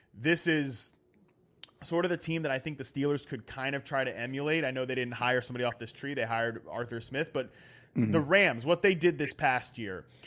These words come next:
Speaker 1: great example of a team, I think, being in tune with the league's current meta. The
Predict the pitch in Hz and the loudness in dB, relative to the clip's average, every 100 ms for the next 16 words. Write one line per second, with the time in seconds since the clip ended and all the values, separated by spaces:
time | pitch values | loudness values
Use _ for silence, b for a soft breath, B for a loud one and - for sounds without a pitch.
0 | B - 135 185 208 180 151 165 156 156 | B -6 2 6 6 4 2 0 2 0
1 | 139 135 160 147 139 143 151 120 139 127 | 0 -4 -4 -2 0 -2 -4 -4 -6 -4
2 | 117 - 156 175 - 180 156 147 139 139 | -8 -6 -2 0 0 -2 0 0 -4 -4
3 | 131 139 135 - - 135 127 120 117 101 | -4 -2 -2 -6 -6 -6 -6 -6 -6 -6
4 | 90 B B B - 127 151 120 | -10 B B B -10 -2 -2 -2